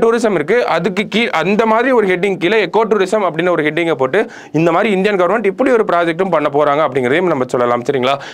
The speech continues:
So, இந்த wetlands conservation அப்படிங்கிறது ரொம்பவே இம்பார்ட்டன்ட்டான topic. இந்த இடத்துல நிறைய இம்பார்ட்டன்ட்டான points இருக்கு, அது எல்லாமே note பண்ணி வச்சுக்கோங்க.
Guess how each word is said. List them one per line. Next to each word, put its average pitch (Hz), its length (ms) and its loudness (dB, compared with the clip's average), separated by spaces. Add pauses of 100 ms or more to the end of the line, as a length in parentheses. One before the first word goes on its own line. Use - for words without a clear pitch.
(140)
So, 196 80 4 (140)
இந்த 151 220 2
wetlands 220 520 -2
conservation 175 500 2
அப்படிங்கிறது 160 420 0
ரொம்பவே 170 300 2
இம்பார்ட்டன்ட்டான 156 640 0
topic. 139 300 -2 (280)
இந்த 147 140 2
இடத்துல 202 300 0
நிறைய 175 200 2 (120)
இம்பார்ட்டன்ட்டான 196 600 0
points 160 280 0
இருக்கு, 156 220 0
அது 165 140 2
எல்லாமே 139 300 0
note 143 180 0
பண்ணி 135 180 0
வச்சுக்கோங்க. 113 360 -2